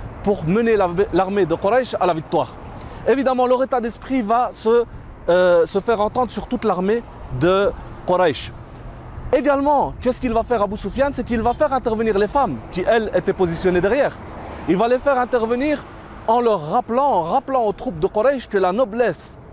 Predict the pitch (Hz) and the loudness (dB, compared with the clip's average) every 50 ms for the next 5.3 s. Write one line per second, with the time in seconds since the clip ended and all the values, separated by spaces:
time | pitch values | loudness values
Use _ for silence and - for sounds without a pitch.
0 | - 135 170 165 - 185 190 226 269 285 233 - - 190 175 180 180 - - 233 | -6 -2 -2 -2 0 2 2 2 2 2 0 -4 0 0 2 2 2 0 0 0
1 | 226 196 151 123 - 160 160 190 247 277 262 262 247 214 - - - - - - | 0 0 0 -2 -2 0 2 2 2 2 2 2 2 2 0 -2 -8 -12 -6 -4
2 | 175 196 - 214 214 254 269 247 - - - - - - - 214 - - 226 202 | -2 -2 0 2 2 2 2 2 -2 -10 -12 -12 -6 -2 -2 -2 -2 0 -2 0
3 | 220 220 226 - - 208 185 202 196 196 185 135 - - - - - - - - | 0 -2 -2 -2 -4 -2 -2 0 2 2 2 0 0 -4 -8 -8 -8 -8 -8 -6
4 | - 147 220 285 269 294 269 254 233 277 254 262 254 233 233 233 220 208 214 208 | -2 0 0 0 2 0 0 0 0 -2 0 0 0 -2 0 -2 -2 -2 -4 -4
5 | - 226 208 170 120 | 0 0 0 0 0